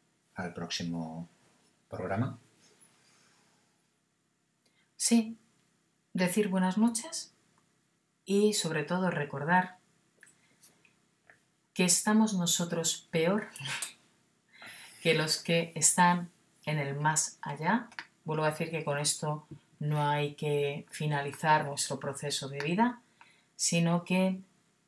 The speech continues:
Speaker 2: vamos a, eh, obrar más por nuestra vida,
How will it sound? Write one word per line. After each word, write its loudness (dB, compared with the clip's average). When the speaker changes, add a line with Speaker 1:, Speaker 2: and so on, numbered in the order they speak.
Speaker 2:
vamos 2
a, 6
eh, 2
obrar 6
más 2
por -10
nuestra -2
vida, 0